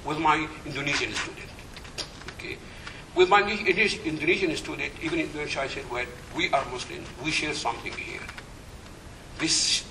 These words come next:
this sharing ground is based on we pray five times a day, we fast the month of Ramadan, maybe we can meet in Hajj if we have money to go, to make this journey, that's it. Beyond this,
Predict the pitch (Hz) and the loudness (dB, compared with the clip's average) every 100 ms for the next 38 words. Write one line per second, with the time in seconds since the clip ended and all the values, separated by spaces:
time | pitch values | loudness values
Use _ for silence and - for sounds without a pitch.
0 | - 151 - - - - - - - - | -6 0 0 -2 -10 -14 -14 -14 0 4
1 | - 220 240 - - - 135 139 196 208 | 8 8 8 4 -2 4 4 4 0 -6
2 | - - - - - - 185 180 180 139 | -12 -14 -14 -14 -8 2 6 6 6 2
3 | 147 147 147 147 160 180 175 156 147 - | 2 0 -4 0 4 4 6 4 4 2
4 | 147 151 143 151 156 165 - - - - | 2 2 -2 0 0 -2 -8 -14 -14 -8
5 | 117 - 151 156 - - - - 127 135 | -6 6 6 6 0 -6 -10 -4 0 0
6 | 131 127 120 123 139 151 156 156 - - | 0 -2 -2 2 6 6 4 0 -6 -12
7 | - - - 214 185 180 175 160 151 156 | -12 -2 6 6 6 2 0 0 2 2
8 | 151 - - - - - - - - 127 | 2 -2 -2 -2 -2 -6 -8 -8 -10 -4
9 | 123 123 120 120 110 110 - 110 120 107 | 0 2 2 2 0 -6 -10 -10 -6 -4
10 | 107 - - - 156 175 196 - - - | -6 -6 -6 -2 0 0 -4 -6 -12 -10
11 | - 156 - - - - - - - - | -6 -4 -4 -6 -12 -14 -14 -14 -14 -14
12 | - - - - - - 151 156 247 277 | -14 -14 -14 -14 -14 -2 4 10 10 10
13 | 185 131 120 - - | 2 -2 -4 -4 -6